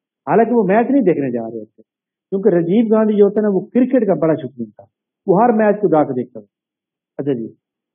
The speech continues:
तो जियाउल हक, अ, मतलब उन्होंने दावत दी कि पाकिस्तान इंडिया की टीमें खेल रही हैं तो आप भी आए।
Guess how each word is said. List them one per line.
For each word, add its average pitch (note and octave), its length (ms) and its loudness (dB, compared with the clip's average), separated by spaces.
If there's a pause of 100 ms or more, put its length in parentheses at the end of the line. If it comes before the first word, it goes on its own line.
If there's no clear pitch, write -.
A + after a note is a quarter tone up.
(120)
तो F3 160 4
जियाउल G#3+ 320 4
हक, A#3 100 4
अ, F3+ 840 2
मतलब F#3+ 340 0
उन्होंने F#3+ 220 -2
दावत E3+ 280 2
दी F3+ 140 0
कि F3 80 -2
पाकिस्तान E3 460 -4
इंडिया E3 180 2
की D#3+ 80 -10
टीमें D#3+ 240 -2
खेल D#3 180 0
रही D#3+ 100 0
हैं D#3 100 -2
तो F3 100 -10
आप C3+ 280 -4
भी A#2+ 120 -12
आए। G#2 120 -18